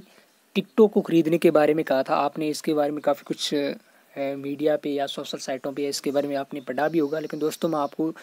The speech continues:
इसकी पूरी जानकारी इस वीडियो में आज आपको देने वाला हूँ। भी ये मामला क्या है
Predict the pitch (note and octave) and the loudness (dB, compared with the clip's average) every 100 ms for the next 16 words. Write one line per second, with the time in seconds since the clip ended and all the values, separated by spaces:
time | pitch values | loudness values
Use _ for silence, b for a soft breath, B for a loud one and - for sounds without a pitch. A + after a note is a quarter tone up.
0 | B - - D3+ D#3 F3 D#3 D3+ D3+ D3+ | B -12 -6 -4 -2 -2 0 -2 -2 -6
1 | C#3+ C#3+ C#3+ D3+ D3 C#3+ C#3 C3+ C#3 C3+ | -6 -4 -2 -2 -2 -2 -2 -2 -4 -2
2 | C#3 C#3 C#3+ D3 F#3+ b b b C#3+ E3 | -2 -2 -2 -4 -8 b b b -8 -2
3 | F3+ D3+ D#3 E3+ E3+ - E3 D#3 | -2 0 -2 0 -4 -2 -2 -2